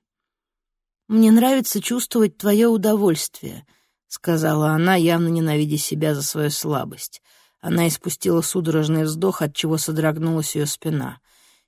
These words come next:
«И мне нравится, да, нравится вкус твоего члена. И размер тоже». Да, я владел ею. Я чувствовал себя повелителем, настоящим королём.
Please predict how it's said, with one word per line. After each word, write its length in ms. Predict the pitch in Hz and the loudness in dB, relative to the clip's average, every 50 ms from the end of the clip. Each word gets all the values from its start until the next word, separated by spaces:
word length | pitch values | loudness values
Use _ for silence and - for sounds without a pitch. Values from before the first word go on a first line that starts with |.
| _ _ | _ _
«И 120 | - 226 | 2 4
мне 200 | 226 226 226 220 | 6 8 8 8
нравится, 760 | 220 226 226 262 277 269 214 - - - - - 147 160 156 - - - _ _ _ - | 8 6 6 6 4 2 2 0 -2 -4 -6 -6 -6 -8 -10 -12 -16 -20 _ _ _ -10
да, 420 | 185 196 196 170 180 160 151 - _ _ _ _ _ _ _ _ _ _ _ _ - | -4 -2 -2 -2 -2 -4 -8 -12 _ _ _ _ _ _ _ _ _ _ _ _ -2
нравится 520 | 208 202 190 220 247 262 262 254 - - 247 | 0 2 4 4 4 4 2 0 -2 -4 -6
вкус 320 | - - - 240 233 - | -6 -4 -2 -2 -2 0
твоего 280 | - 247 240 226 226 240 | 2 4 4 4 4 2
члена. 680 | 233 - - 233 185 175 160 147 143 147 160 160 - _ _ _ _ _ _ _ _ _ | 0 0 0 2 2 4 2 2 0 -2 -4 -6 -10 _ _ _ _ _ _ _ _ _
И 100 | - 202 | -4 2
размер 500 | 226 262 247 254 233 247 240 220 202 196 | 4 4 4 6 6 6 6 6 6 2
тоже». 520 | - - - 185 175 170 160 170 165 160 - _ _ _ _ _ _ _ _ _ _ _ _ - | 0 -2 0 0 0 0 -2 -4 -8 -10 -12 _ _ _ _ _ _ _ _ _ _ _ _ -10
Да, 320 | 165 147 151 151 156 151 | -8 -4 0 2 2 2
я 200 | 143 139 143 147 | 2 2 0 -2
владел 480 | 151 165 160 160 156 156 160 156 139 127 | -2 -2 -2 -2 -2 -2 -2 -2 -2 -4
ею. 460 | 110 110 - - - - - - - _ - - - _ _ - | -6 -8 -10 -10 -12 -12 -14 -16 -20 _ -20 -20 -20 _ _ -4
Я 140 | 185 180 | -2 -2
чувствовал 500 | 180 - - 226 214 - - 190 180 175 | -2 0 0 0 0 0 -2 0 0 0
себя 300 | 175 - - 175 185 180 | 0 0 -2 0 0 0
повелителем, 840 | 165 - 180 175 180 175 180 175 175 156 - - 139 131 135 139 147 | 0 2 2 4 4 6 6 4 4 2 0 -6 -6 -6 -4 -2 -2
настоящим 840 | 160 160 - - - 165 160 165 180 202 202 - - - 175 175 180 | -2 -2 -4 -4 -2 0 2 2 4 2 2 0 -2 -2 -2 -4 -4
королём. 720 | - - 175 165 165 160 156 147 139 127 120 117 - - | -4 -4 -4 -2 -2 0 0 0 -2 -2 -4 -8 -10 -14